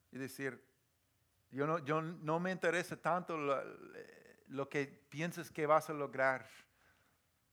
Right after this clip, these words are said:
Yo quiero en-, en-, en-, enseñarte, sentarte a mis pies y aprender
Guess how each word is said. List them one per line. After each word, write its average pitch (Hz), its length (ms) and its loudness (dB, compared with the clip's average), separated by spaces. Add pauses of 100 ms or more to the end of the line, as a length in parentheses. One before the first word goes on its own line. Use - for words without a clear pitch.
Yo 135 140 -8
quiero 151 180 4
en-, 127 400 -4 (140)
en-, 123 260 -12 (140)
en-, 123 220 -8
enseñarte, 135 880 0 (260)
sentarte 131 760 -2
a 120 160 -4
mis 120 240 -10
pies - 640 -6 (1000)
y 123 60 -6
aprender 117 680 -6